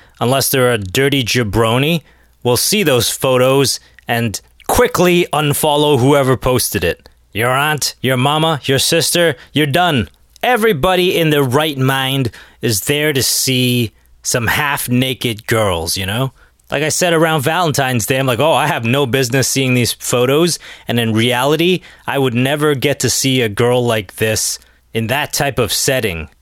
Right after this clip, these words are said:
They're essentially, you know, private Valentine's photos, but these, these girls have warped minds and perception of what is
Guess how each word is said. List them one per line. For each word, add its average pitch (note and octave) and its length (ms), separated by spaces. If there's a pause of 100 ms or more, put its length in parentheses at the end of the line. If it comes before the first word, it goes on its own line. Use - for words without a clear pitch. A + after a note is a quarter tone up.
(140)
They're B2 120
essentially, D3+ 640
you C3+ 140
know, A2+ 140
private C3+ 540
Valentine's A2+ 840
photos, G#2 580 (320)
but A#2+ 140
these, C3+ 360 (200)
these C3+ 180
girls C#3+ 480
have B2+ 240
warped G#2+ 400
minds A#2 500
and A2+ 140
perception A#2+ 680
of G2 180
what A2 200
is G2+ 340